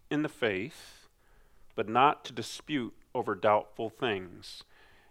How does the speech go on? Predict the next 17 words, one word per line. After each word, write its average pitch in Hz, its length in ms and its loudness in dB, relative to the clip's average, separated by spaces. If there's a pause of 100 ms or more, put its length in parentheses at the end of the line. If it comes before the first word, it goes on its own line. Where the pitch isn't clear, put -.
And 110 100 0
I 110 100 8
will 131 140 2
be 123 420 -2
defining 127 640 2
what 107 240 -2 (300)
these 117 240 -6
terms 113 420 -6
mean, 110 300 -4
weak 117 540 -6
and 101 140 -10
doubtful 113 440 4
things, 113 500 -4
in 113 60 -4
a 110 40 -4
moment. 101 400 -4
Just - 300 -12